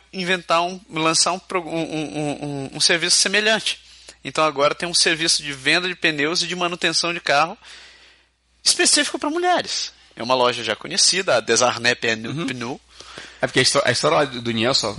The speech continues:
Speaker 2: pequeno parênteses, é que ele, ah, eles tiveram a ideia de abrir um salão junto, né?
Speaker 1: Sim.
Speaker 2: Pra que a mulher pudesse se sentir confortável.
Speaker 1: Confortável.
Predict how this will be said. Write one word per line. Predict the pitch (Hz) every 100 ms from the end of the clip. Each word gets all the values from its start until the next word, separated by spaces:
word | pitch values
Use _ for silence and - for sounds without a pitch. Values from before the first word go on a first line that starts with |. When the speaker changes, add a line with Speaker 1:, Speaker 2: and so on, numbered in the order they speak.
| -
Speaker 2:
pequeno | - 113
parênteses, | 104 95 113 165 - - - - - - - -
é | 113 117
que | 131
ele, | 135
ah, | 78 - -
eles | 113 113 107
tiveram | - 123 131
a |
ideia | 123 127
de | 143
abrir | 127 120
um |
salão | 135 - 175 160 185
junto, | 135 120 107 -
né? | - _
Speaker 1:
Sim. | - 240 165 151 117
Speaker 2:
Pra | 120
que | 127
a |
mulher | 131 135 127 147 -
pudesse | 151 135 139 - -
se |
sentir | - 139 131 143 151 - _ _ _ -
confortável. | 139 - 151 135 120 117 131 151
Speaker 1:
Confortável. | 170 - 190 - 147 135 123 101